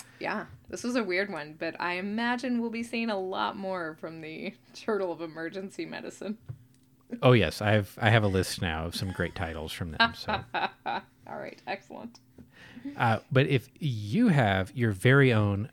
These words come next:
Speaker 2: fun paper, or you've done a stereo net and would like to share it with us, you could
Speaker 1: <laughs>
Speaker 2: share a picture on Twitter or something, uh, or you have your very own magnet story,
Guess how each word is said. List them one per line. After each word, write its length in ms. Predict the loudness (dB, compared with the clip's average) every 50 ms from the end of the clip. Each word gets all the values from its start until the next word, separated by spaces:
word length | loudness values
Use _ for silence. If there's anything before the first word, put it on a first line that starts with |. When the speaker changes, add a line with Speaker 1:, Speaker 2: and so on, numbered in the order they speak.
| _ _
Speaker 2:
fun 340 | -6 4 4 6 6 6 2
paper, 520 | 2 0 0 2 0 -2 -2 -2 -4 -6 -6
or 260 | -2 -2 0 0 -2
you've 320 | -2 -2 0 -2 0 2
done 160 | 4 4 4 4
a 40 | 2
stereo 420 | 2 2 4 6 6 6 6 6
net 220 | 6 4 2 2 0
and 120 | 0 -2 -2
would 100 | 0 -2
like 160 | -4 -4 -4
to 140 | -2 -4 -2
share 380 | -2 -2 2 6 6 6 6
it 60 | 6 4
with 220 | 2 0 0 0
us, 220 | -2 -2 -2 -4
you 120 | -6 -6 0
could 160 | 0 0 2
Speaker 1:
<laughs> 0 |
Speaker 2:
share 340 | 2 0 2 4 6 6 6
a 60 | 4
picture 380 | 4 2 0 0 2 0 2 2
on 200 | 2 2 0 -2
Twitter 480 | -4 2 4 6 6 6 6 6 6 4
or 40 |
something, 540 | 4 2 0 0 0 0 -2 -2 0 0 -4 -6 -10 -20 -20 -18 -18 -18 -18 -16 _
uh, 440 | 2 4 4 4 4 2 -2 -4 -6 -10 _ _ _ _ _ -20 _
or 400 | _ 6 6 8 8 8 6 6
you 220 | 4 4 2 2 2
have 360 | 2 2 2 2 2 2 0
your 140 | 0 -2 0
very 380 | 4 6 6 8 8 6 4
own 360 | 2 2 0 0 0 0 0 4
magnet 380 | 4 6 6 6 4 2 -2
story, 640 | -4 -2 0 0 2 2 2 2 0 0 -2 -4